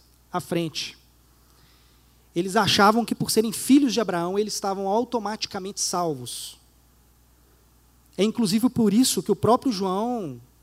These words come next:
emenda, ainda no mesmo versículo, "Eu vos afirmo que dessas pedras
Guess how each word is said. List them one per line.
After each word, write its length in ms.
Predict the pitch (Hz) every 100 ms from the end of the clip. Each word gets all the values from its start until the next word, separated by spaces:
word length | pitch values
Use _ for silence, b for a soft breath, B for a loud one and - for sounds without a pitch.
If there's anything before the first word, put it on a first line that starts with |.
| _ _ _
emenda, 480 | 180 185 196 196 135 - _ _ _ 175 -
ainda 280 | 170 185
no 60 | 180
mesmo 240 | 185 202
versículo, 500 | 190 180 - 180 151 - B B
"Eu 220 | 185 233
vos 180 | 254 247
afirmo 480 | 214 151 - 240 214
que 100 | -
dessas 500 | 175 247 - 254 -
pedras 920 | - 202 247 170 135 - - - -